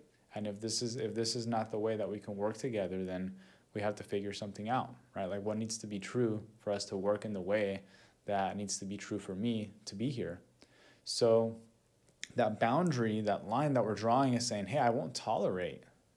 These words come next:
that, that we set commitments or agreements and we don't follow through with them." That's a value, a standard that I hold.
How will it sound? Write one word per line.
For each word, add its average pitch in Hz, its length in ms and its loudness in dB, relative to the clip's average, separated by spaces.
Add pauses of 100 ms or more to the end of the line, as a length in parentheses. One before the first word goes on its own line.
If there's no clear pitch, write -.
(220)
that, 101 300 -2
that 98 380 0 (480)
we 123 300 0
set 127 320 0
commitments 110 500 -2
or 104 80 0
agreements 104 480 0
and 98 100 -2
we 95 80 0
don't 101 220 -4
follow 98 240 0
through 107 240 -2
with 123 160 -2
them." - 220 -14 (360)
That's 95 160 -4
a 107 80 0
value, 101 500 4
a 92 60 -4
standard 101 420 -4
that 87 120 -4
I 87 80 -6
hold. 95 440 0